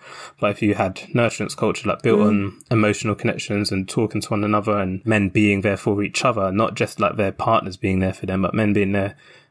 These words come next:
Speaker 1: obviously heterosexual men, um, being there for each other and taking away the shame from a lot of that stuff. F-, from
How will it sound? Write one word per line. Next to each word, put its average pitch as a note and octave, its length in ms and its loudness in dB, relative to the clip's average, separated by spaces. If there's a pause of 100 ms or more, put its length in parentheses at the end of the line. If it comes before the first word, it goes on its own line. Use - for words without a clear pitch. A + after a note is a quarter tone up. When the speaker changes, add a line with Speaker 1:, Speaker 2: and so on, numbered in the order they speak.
(100)
Speaker 1:
obviously - 240 -4
heterosexual - 440 -4
men, - 340 -2
um, F#2+ 460 -2
being G2+ 180 2
there F#2+ 140 -2
for G2 200 -2
each - 380 -2
other G#2 160 -2 (340)
and F2+ 380 -2 (880)
taking B2+ 320 0
away B2 180 0
the A2+ 80 -6
shame A#2+ 600 -2
from - 340 -2
a B2+ 80 2
lot B2+ 140 0
of C3 120 -4
that - 160 -2
stuff. - 480 -4 (340)
F-, - 180 -14
from G2 480 0